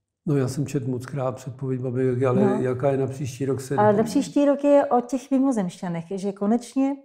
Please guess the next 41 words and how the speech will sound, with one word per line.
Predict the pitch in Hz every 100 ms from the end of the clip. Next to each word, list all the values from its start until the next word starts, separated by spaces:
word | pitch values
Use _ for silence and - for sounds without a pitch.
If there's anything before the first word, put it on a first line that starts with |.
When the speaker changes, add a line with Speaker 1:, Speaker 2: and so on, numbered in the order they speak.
| _ -
Speaker 2:
eh, | 190 175
Speaker 1:
Jo. | 139 147
Speaker 2:
se | 208
zjeví. | 180 190 143 143
Speaker 1:
Mhm. | - - - - _ _ _ _
Speaker 2:
Konečně | 208 214 220 240
prostě | 226 220 -
budou | 208 214 214
fyzicky | - 202 190 196 -
vidět. | 202 185 226 302 - _ _ _ _ _ _ _ -
Eh, | 202 180
má | 190 190
to | 202
být | 196
velký | 196 190 208
poprask, | 185 170 202 202 -
ale | 190 190
to | 190
je, |
tak | 185 180
to | -
je | 190
samozřejmé, | - 156 170 202 220
to | 226
je | 180
jasný. | 175 165 - 226 254 _ _ _ _ -
Ale, | 202
eh, | 214 208 - - 185 185 - _ _ _ _ _ _ _ _ -
eh, | 208 202 190 - - - 214 _ _ _ _ -
celková | 269 262 285 269
předpověď | 262 220 233 247
je, | 240
že | 220
nebude | 220 202 180
jednoduchý, | 160 160 185 196 190 226 254 262
ale | - 180 190 196
že | 202
se | 190 202
stane | - 202
něco | 196 196 190
mimořádného | 175 190 196 214 208 196 208